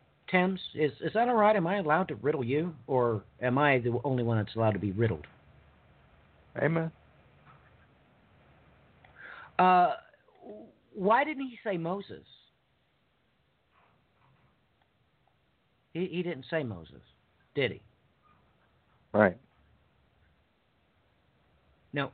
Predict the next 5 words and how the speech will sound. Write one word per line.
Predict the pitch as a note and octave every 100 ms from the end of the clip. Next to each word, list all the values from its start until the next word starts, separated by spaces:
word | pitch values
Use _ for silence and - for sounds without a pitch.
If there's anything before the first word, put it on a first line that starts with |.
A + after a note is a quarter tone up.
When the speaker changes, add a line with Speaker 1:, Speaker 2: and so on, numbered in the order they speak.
| _ _ _ _ _ _ - _ _ _ _ _ _ -
Speaker 1:
can | -
you | A3 C4+ - _ _ -
read | F3+ C4 A#3+
that | A#3+ - _ _ _ _ -
verse | A3+